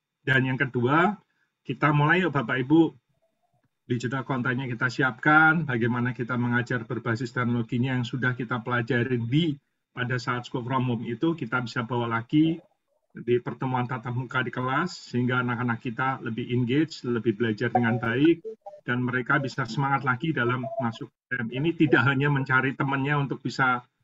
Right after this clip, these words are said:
main di lari-lari di kelas, main di kelas dan segalanya gitu, berinteraksi dengan teman dan gurunya, tapi juga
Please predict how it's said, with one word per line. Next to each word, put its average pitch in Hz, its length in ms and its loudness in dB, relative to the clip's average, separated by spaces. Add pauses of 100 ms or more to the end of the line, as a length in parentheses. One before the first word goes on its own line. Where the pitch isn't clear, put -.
(180)
main 131 320 4
di 127 240 2
lari-lari 135 640 4
di 131 160 0
kelas, 147 560 6
main 127 240 0
di 123 320 -4
kelas 135 400 -2
dan 120 80 2
segalanya 123 400 2
gitu, 131 160 -2
berinteraksi 123 480 2
dengan 120 240 2
teman 127 240 0
dan 113 160 2
gurunya, 127 320 0
tapi 123 240 -2
juga 113 320 -6